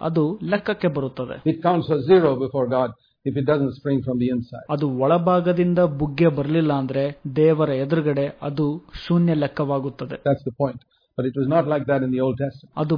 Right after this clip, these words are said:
Speaker 1: ಬಹಳ ಮುಖ್ಯವಾದ ಅಂಶ. ಹಳೆ ಒಡಂಬಡಿಕೆಯಲ್ಲಿ ಆ ರೀತಿಯಾಗಿರಲಿಲ್ಲ.
Speaker 2: In the Old Testament, it did not have to spring from the inside.
Speaker 1: ಹಳೆ ಒಡಂಬಡಿಕೆಯಲ್ಲಿ ಅವರು ಒಳಭಾಗದಿಂದ ಉತ್ಪಾದಿಸುತ್ತಿರಲಿಲ್ಲ.
Speaker 2: God was happy with what they did on the outside because they didn't have the Holy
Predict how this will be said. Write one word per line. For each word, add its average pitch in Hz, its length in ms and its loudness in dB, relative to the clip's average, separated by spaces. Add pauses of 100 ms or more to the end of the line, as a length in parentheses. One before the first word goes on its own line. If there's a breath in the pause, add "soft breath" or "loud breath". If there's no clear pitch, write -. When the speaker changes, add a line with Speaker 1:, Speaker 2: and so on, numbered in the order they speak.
Speaker 1:
ಬಹಳ 143 140 2 (120)
ಮುಖ್ಯವಾದ 147 420 0 (180)
ಅಂಶ. 151 180 -2 (260)
ಹಳೆ 175 280 2
ಒಡಂಬಡಿಕೆಯಲ್ಲಿ 160 840 2 (240)
ಆ - 20 -2 (100)
ರೀತಿಯಾಗಿರಲಿಲ್ಲ. 170 640 0 (160)
Speaker 2:
In 135 80 -4
the 160 100 4
Old 165 140 0
Testament, 151 460 -2
it 127 140 -4
did 143 120 -2 (120)
not 175 180 4
have 147 160 2
to 139 100 -4
spring 147 280 -2
from 131 160 0
the 127 100 0
inside. 123 320 -4 (100)
Speaker 1:
ಹಳೆ 170 240 2
ಒಡಂಬಡಿಕೆಯಲ್ಲಿ 160 760 2 (200)
ಅವರು 160 180 2 (120)
ಒಳಭಾಗದಿಂದ 156 760 2 (440)
ಉತ್ಪಾದಿಸುತ್ತಿರಲಿಲ್ಲ. 160 960 2 (180)
Speaker 2:
God 131 200 2
was 120 180 -6
happy 143 320 0
with 120 100 -8 (640)
what 127 140 -2
they 131 160 0
did 143 140 2
on 139 100 2
the 135 120 0
outside 156 320 -2 (120)
because 196 440 0 (520)
they 190 140 4
didn't 185 260 2
have 190 120 0
the 170 120 0
Holy 202 180 2